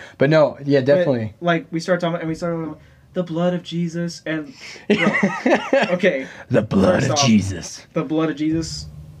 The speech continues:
Speaker 2: powerful as heck. Praise the Lamb, right?
Speaker 1: <laughs>
Speaker 2: But if I'm saying stuff like that, if I'm saying praise the Lamb, if I'm saying the blood
Speaker 1: Right.
Speaker 2: of Jesus, if I'm saying, like, "Oh, we gonna anoint some stuff," like
Speaker 1: Yeah, you use the word anoint, right,
Speaker 2: like,
Speaker 1: right.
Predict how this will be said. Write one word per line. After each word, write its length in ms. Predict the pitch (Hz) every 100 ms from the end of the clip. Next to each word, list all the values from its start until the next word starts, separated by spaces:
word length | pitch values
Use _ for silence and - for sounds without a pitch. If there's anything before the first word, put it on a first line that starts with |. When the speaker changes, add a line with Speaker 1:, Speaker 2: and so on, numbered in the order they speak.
| -
Speaker 2:
powerful 420 | - - - 139
as 120 | 139
heck. 240 | 151 147 - - - - - -
Praise 320 | 135 127 127
the 40 |
Lamb, 380 | 127 120 95 123 - - - - 131
right? 300 | 135 135 135
Speaker 1:
<laughs> 40 | - - - - -
Speaker 2:
But 220 | 185 180
if 100 | 175
I'm 160 | 226 -
saying 340 | - 175 214
stuff 160 | 220 220
like 140 | 214
that, 120 | 226
if 80 | 160
I'm 140 | 175
saying 300 | 208 185 185
praise 200 | 160 165
the 60 | 156
Lamb, 160 | 151 160
if 100 | 156
I'm 120 | 175
saying 500 | 196 185 175 147 - -
the 80 |
blood 160 | 131 135
Speaker 1:
Right. 160 | 127 120
Speaker 2:
of 40 | 147
Jesus, 480 | 151 147 151 151 - _ _ -
if 120 | 143
I'm 160 | 165 170
saying, 200 | 185 165
like, 160 | 147
"Oh, 100 | 165
we 100 | 165
gonna 280 | 170 175 139
anoint 340 | 131 131 147 151
some 100 | 147
stuff," 440 | - 151 151 -
like 260 | 139 127 - -
Speaker 1:
Yeah, 180 | 160
you 120 | 127 147
use 160 | 156
the 80 | 151
word 140 | 135 123
anoint, 420 | 113 117 120 120
right, 260 | 120 117
Speaker 2:
like, 120 | 110 117
Speaker 1:
right. 200 | 107